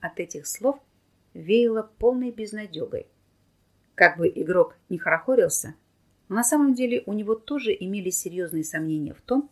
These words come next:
что контракт удастся выполнить. Пока что бюрократия уделывала его сухим счетом, а вдобавок он умудрился схлопотать психологическую травму, причем исключительно по своей вине.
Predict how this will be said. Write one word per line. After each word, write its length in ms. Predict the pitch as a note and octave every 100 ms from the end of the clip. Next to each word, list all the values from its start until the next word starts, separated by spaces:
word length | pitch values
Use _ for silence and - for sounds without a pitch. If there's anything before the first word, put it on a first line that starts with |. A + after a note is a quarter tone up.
| _ _ _ _ _
что 220 | - - D#3+
контракт 680 | D3+ D3 F3+ B3 C4+ - _ _ _
удастся 540 | D#3+ D3+ F#3 F#3+ -
выполнить. 540 | D3+ D3 - - - - _ _ _ _ _ _ _ _ _ _
Пока 220 | - D#4+ D#4+
что 160 | C#4+
бюрократия 760 | C4 C#4 D4 D#4 D4+ C#4 C#4 -
уделывала 600 | - G#3+ G3+ A3+ A3 A3+ A3
его 260 | G3+ F#3+
сухим 400 | G#3 G#3 G3+ G3+
счетом, 500 | G3 - - - - _ _ _ _ _
а 160 | E3 D#3
вдобавок 600 | D3+ D#3+ E3 G#3+ G#3 - _ _
он 120 | F3+ F3
умудрился 540 | E3+ E3 G3 F#3+ D#3+
схлопотать 640 | - E3 - D3+ A3 A#3 _ _ _
психологическую 760 | - - D#3+ D#3+ E3+ - G3 F#3+
травму, 420 | G#3 D3 A2+ - _ _ _
причем 280 | - F#3+ D#3+ _ -
исключительно 840 | F#3 - D#3+ - C4 C#4 E4+ D#4
по 80 | -
своей 320 | - D3+ D#3+
вине. 300 | E3 D3